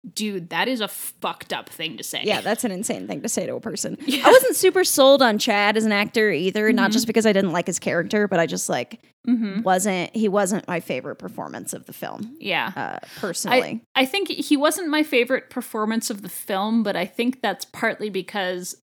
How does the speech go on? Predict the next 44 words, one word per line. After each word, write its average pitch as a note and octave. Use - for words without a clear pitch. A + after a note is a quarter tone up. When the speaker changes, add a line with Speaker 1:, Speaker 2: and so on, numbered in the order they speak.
Speaker 1:
that F#3
kind G#3
of F3+
person B3+
makes F#3
me E3
feel F#3
icky. C4
Speaker 2:
I A#4+
feel A4
that, A#3
Speaker 1:
So A3
I G#3
Speaker 2:
and A3+
I -
Speaker 1:
think B3+
Speaker 2:
was -
Speaker 1:
it C4
was B3
more B3
like A3+
a A3
version A3+
to G#3+
the F#3+
character G#3+
that F3+
he F#3+
was E3
playing. G3
Speaker 2:
That's -
totally B3
Speaker 1:
And -
not A3
Speaker 2:
fair. F#3
Speaker 1:
necessarily F3
a F3+
criticism F3
on E3+
his E3+
Speaker 2:
His F#3
Speaker 1:
acting F3
Speaker 2:
acting. C#3+
Speaker 1:
ability. A#2